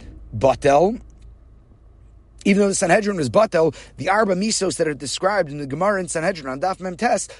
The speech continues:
are not going to be Batel. Skila, Sreifa, Hereg, and Chenek. And the Gemara tries to figure out what exactly that means and concludes that, uh, the Mis-, that the, uh, the Arba Misos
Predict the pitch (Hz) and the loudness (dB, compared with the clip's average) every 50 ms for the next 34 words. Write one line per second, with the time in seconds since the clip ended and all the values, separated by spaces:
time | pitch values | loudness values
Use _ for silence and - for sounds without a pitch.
0 | - - - 160 175 196 196 175 - 196 202 190 175 - 170 165 170 143 170 170 | -14 -8 -4 -4 -2 -2 -2 -2 -2 -2 -2 -2 -4 -8 -10 -10 -6 -2 -2 -2
1 | 165 - 110 - - - - 202 220 196 180 160 143 - - - 196 220 190 - | -2 -4 -8 -10 -10 -10 -8 -6 -4 -4 -2 -4 -4 -6 -6 -8 -8 -8 -6 -4
2 | 175 160 143 151 185 196 185 165 143 139 113 - - 123 117 139 170 - - - | -2 0 0 0 0 0 -2 -2 -4 -6 -10 -10 -10 -8 -8 -8 -8 -10 -12 -18
3 | - - - - 139 160 170 165 156 160 139 180 220 240 247 220 - 220 208 202 | -20 -18 -6 -2 -2 -2 -2 -2 -6 -8 -6 -4 -2 -2 -2 -2 -2 -2 -4 -4
4 | - 185 - 208 190 202 214 214 214 190 180 165 214 214 190 147 123 180 202 208 | -6 -10 -12 -10 -4 0 0 2 0 0 -2 -4 -6 -6 -6 -4 -2 -2 -2 -2
5 | 196 - 208 185 151 180 165 156 165 180 196 190 135 117 117 117 - 139 135 - | -2 -6 -6 -4 -2 0 0 0 -2 -6 -8 -8 -10 -12 -12 -12 -12 -12 -12 -8
6 | - 254 240 185 190 160 - - - - - - - 135 165 170 - - - - | -6 -4 -4 -4 -4 -6 -8 -14 -18 -20 -18 -4 0 2 2 2 0 -6 -20 -20
7 | - - - - 147 156 165 156 - - 143 139 160 - 139 156 196 240 247 - | -20 -12 -2 0 2 2 2 0 -4 -4 -4 -4 -4 -4 -4 -4 -2 -2 0 0
8 | - - - - 151 147 - 165 160 160 160 160 156 156 156 151 147 156 - 180 | -2 -4 -4 -4 -6 -4 -4 -4 -4 0 2 2 4 4 2 0 -2 -6 -4 0
9 | 196 226 226 208 190 196 233 226 - - 156 131 - - - - | 0 0 0 0 -2 -4 -4 -4 -4 -6 -6 -8 -8 -8 -10 -10